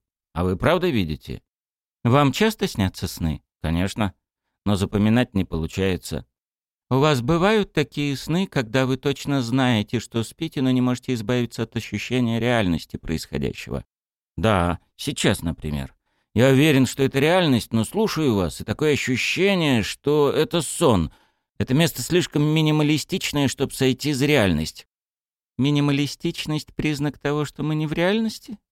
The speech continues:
Безусловно. Такое пустое пространство не место для реальности. Это место для Бога.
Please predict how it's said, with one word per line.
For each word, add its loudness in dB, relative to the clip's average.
Безусловно. 0
Такое 4
пустое 2
пространство 0
не 2
место 0
для 0
реальности. -2
Это 0
место 2
для 2
Бога. 2